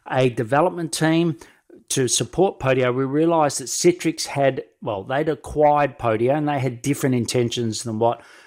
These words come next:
we had. It wasn't the best thing when I went to a global conference overseas and, uh, realised we had to get off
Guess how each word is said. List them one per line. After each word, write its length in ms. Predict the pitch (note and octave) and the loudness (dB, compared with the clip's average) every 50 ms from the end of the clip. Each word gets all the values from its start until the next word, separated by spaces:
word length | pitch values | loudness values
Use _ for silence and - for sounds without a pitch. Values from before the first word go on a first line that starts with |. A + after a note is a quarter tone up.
| _ _ - | _ _ -12
we 280 | B2+ A#2+ B2+ C#3 C#3 B2+ | -4 -2 0 0 0 2
had. 200 | C3 A#2 G#2+ G2+ | 0 0 0 -2
It 120 | G#2+ A#2 | -4 -4
wasn't 260 | C3 C3 B2 C#3 C#3 | -4 -4 -4 -4 -6
the 80 | B2 G#2 | -6 -8
best 420 | - _ - E3+ E3 D#3+ - - | -8 _ 2 2 2 2 2 0
thing 220 | - D3 C3+ C3+ C3 | -2 -2 0 0 0
when 100 | B2+ B2 | 2 2
I 40 | A#2+ | 2
went 260 | A#2 B2 B2+ B2+ - | 2 0 -2 -4 -4
to 260 | B2+ A#2 G#2+ A2+ - | -2 -2 -2 -2 -6
a 60 | B2 | -8
global 400 | G2 - C3 B2+ B2 A#2 A2+ G2+ | -4 2 2 4 4 2 0 -4
conference 580 | - - B2+ A#2+ A2+ - B2+ A2+ G#2+ - - - - - - - - - | -4 -4 -4 -4 -2 -2 -2 -2 -2 -2 -4 -8 -10 -20 -20 -18 -8 -4
overseas 680 | - A2+ G#2 G#2+ - - - A#2+ A#2 A#2 A2+ G#2+ G#2+ | -4 -2 -2 -2 -4 -2 0 2 2 2 0 -2 -4
and, 220 | A2+ A2 A2 G#2+ | -4 -4 -2 -2
uh, 100 | G#2+ G#2+ | -2 -2
realised 680 | G#2 A2 A2+ A#2 A2 A2 G2+ G2+ G#2 B2 D#3+ E3 - - | -2 0 0 0 0 2 2 2 2 0 0 -4 -4 -4
we 120 | A#2+ A2+ | -2 -2
had 160 | G2 G#2 G#2 F#2+ | -2 -2 -2 -4
to 80 | G#2+ | -2
get 160 | G#2 A2+ G#2 | -2 0 2
off 300 | G#2+ G#2 G2+ - - - | 2 2 0 0 -6 -14